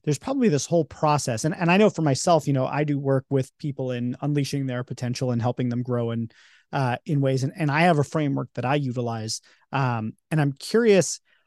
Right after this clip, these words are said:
what does the process look like? I know it's not en-, entirely linear, but I think that we could probably identify, and I'm sure you know, some of the components that you think go into growing in an area that you want to grow in.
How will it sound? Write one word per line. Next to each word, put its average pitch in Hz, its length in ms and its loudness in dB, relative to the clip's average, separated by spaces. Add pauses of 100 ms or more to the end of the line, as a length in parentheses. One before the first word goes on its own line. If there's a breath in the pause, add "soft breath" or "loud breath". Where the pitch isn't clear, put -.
(100)
what 143 180 4
does 254 180 4
the 208 80 4
process - 800 -2
look 135 160 -6
like? 120 160 -4
I 143 60 0
know 175 180 8
it's 208 180 2
not 170 180 2
en-, 151 260 -2
entirely 156 800 0
linear, 113 560 -4 (340 soft breath)
but 156 100 2
I 151 80 4
think 208 280 -2
that 180 100 0
we 170 140 0
could 156 140 -6
probably 185 420 -2
identify, 139 580 -2
and 139 120 -2
I'm 131 60 -2
sure 143 200 -4
you 139 140 0
know, 131 340 -2 (280 soft breath)
some 175 240 2
of 156 120 2
the 147 80 0
components 175 680 -2
that - 80 -10
you 131 100 -4
think 139 260 -4
go 135 220 2
into 139 560 -2 (300 soft breath)
growing 151 440 0
in 135 100 0
an 135 120 0
area 139 300 -2
that 131 120 -4
you 135 180 -4
want 123 260 -6
to 120 60 -8
grow 143 300 0
in. 110 200 -8